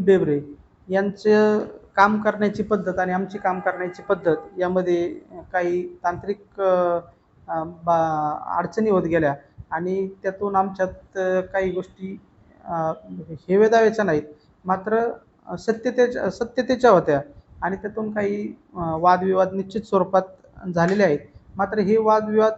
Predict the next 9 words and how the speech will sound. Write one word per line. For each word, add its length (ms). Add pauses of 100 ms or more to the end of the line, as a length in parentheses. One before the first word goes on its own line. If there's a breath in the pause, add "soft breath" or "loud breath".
(120)
हे 60
व्यक्तिगत 520
नसून 300
हे 320
बाजार 380
समितीच्या 500
कामकाजाविषयीचे 1200 (280 soft breath)
वादविवाद 400
होते. 420